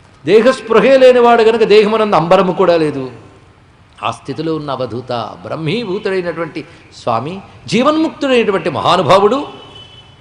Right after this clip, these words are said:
బ్రహ్మాభిన్నుడు, బ్రహ్మవిద్ బ్రహ్మైవ భవతి అన్నట్టు బ్రహ్మజ్ఞానికి బ్రహ్మమునికి భేదము లేదు. అంటే నేననే భావన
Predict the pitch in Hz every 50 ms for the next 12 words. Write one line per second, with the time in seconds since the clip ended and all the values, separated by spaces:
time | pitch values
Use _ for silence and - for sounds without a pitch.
0 | _ - _ _ - - - - _ - _ _ _ - - 101 131 156 165 143
1 | 120 165 196 208 208 139 143 196 202 196 202 185 175 185 160 135 117 110 - 123
2 | 139 165 160 151 175 190 156 127 127 156 170 175 160 190 240 214 214 175 175 202
3 | 185 - 185 185 175 160 151 135 - - 156 135 131 135 151 175 214 254 - -
4 | - - - - - 135 147 160 175 165 226 226 147 139 208 208 208 208 208 196
5 | 208 214 - 120 160 180 196 180 214 226 214 202 - 220 165 139 185 226 233 220
6 | 202 180 151 135 120 113 151 165 113 - - - - - - - 151 135 127 139
7 | 165 185 214 226 233 247 240 226 226 220 180 120 107 151 180 208 220 185 160 147
8 | 143 147